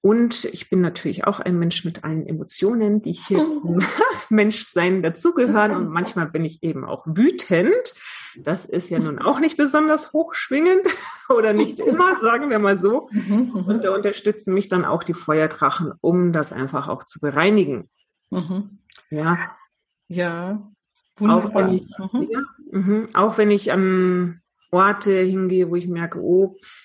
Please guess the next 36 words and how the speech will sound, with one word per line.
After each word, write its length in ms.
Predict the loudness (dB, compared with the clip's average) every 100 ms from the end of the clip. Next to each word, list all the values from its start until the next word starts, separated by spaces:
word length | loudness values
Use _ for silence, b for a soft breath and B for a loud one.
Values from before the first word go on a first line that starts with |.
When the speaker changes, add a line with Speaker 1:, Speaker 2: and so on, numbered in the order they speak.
| _
Speaker 1:
hier 120 | 0
ist 300 | 2 2 0
irgendwie 300 | 0 2 2
was, 240 | 4 2 0
Speaker 2:
Mhm. 80 | -4
Speaker 1:
ich 80 | -4
kann's 180 | -4 -2
jetzt 180 | -2 0
nicht 200 | -2 0
in 160 | 0
Worte 340 | 2 2 2 -2
beschreiben, 800 | -2 -6 0 2 4 4 2 0
ich 160 | -4
merke 360 | -4 -4 -2 0
nur, 520 | 2 4 2 2 -2 _
mm, 520 | -4 0 0 0 -2
fühlt 340 | -2 -2 -2 -2
sich 200 | -8 -6
für 120 | -6
mich 220 | -6 -6
ein 60 | -6
bisschen 300 | -6 -8 -10
komisch 540 | -2 2 2 0 -2
an, 240 | -2 -2 B B B B B _ _ 0
dann 180 | 2
rufe 260 | 4 2 0
ich 120 | -2
tatsächlich 560 | -2 0 0 0 0 0
auch 100 | 0
die 140 | -4
Feuerdrachen 840 | -4 0 2 2 0 -2 0 -2 0
und 280 | -2 -2
bitte 260 | -4 -2 -2
sie, 420 | 0 2 2 2
dass 200 | -2 -6
sie 320 | -2 0 0